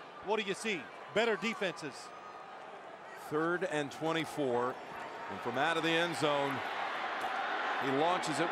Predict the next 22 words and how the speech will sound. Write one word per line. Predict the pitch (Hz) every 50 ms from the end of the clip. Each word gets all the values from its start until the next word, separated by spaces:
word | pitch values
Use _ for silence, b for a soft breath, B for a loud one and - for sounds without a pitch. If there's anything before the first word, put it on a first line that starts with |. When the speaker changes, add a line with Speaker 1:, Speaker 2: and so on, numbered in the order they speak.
| - 156
Speaker 2:
way | 185 220 233
down | 226 220 220 220 220 214
the | 214
field | - - - 208 190 185 185 180 180
for | - - 180 160
Harrison. | 123 147 202 254 269 262 254 208 - - 214 208 196 185 - - - - - -
Almost | 330 370 392 392 359 311 285 277 320 339 339 330 311 285 - - -
made | 262 285 294 277 262 220
it | 190 180 190
right | 233 269 294 277
off | 262 254 240 214 - -
the | - 196 180 170 165
shoulder | - - - 247 277 269 254 233 196 196 175 156 -
pad. | - 180 190 185 180 180 175 175 156 - - - - - - - - - - -
Almost | 165 190 240 262 262 254 233 220 220 226 220 - - 160
made | 180 180 214 220 220 220 180 165
the | 185 165
catch. | - - 170 196 185 160 127 - -
It | 175 165 151
was | 151 135
Samuel | - - - 196 220 233 240 226 196 175 165 160 156
right | 143 156 180 240 247